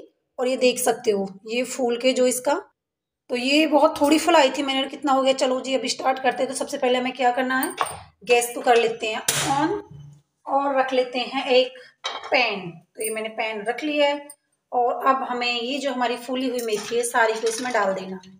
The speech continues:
ठीक है। और भाई, अब हमें इसे डालना है इसमें पानी। तो पानी हम इसमें थोड़ा ज़्यादा डालेंगे, तो इस तरीके से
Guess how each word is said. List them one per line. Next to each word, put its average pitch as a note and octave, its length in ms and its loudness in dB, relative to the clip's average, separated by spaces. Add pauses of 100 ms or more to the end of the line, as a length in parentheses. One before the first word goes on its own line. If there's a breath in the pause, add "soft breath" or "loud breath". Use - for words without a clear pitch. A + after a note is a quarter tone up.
(520)
ठीक C4 200 -12
है। D#4 160 2 (1700)
और B3+ 160 -2
भाई, A#3+ 320 0
अब - 180 2
हमें C4+ 180 -2
इसे C#4 180 4
डालना A#3+ 380 4
है B3 220 -4
इसमें B3+ 460 -4
पानी। G3 360 2 (320)
तो A#3 140 -4
पानी A#3+ 360 0
हम B3 160 -4
इसमें B3+ 360 -4
थोड़ा A3+ 240 -2
ज़्यादा A3 300 2
डालेंगे, A3+ 540 2 (760)
तो G#3 200 -2
इस - 140 -6
तरीके A3 400 -4
से B3+ 180 -4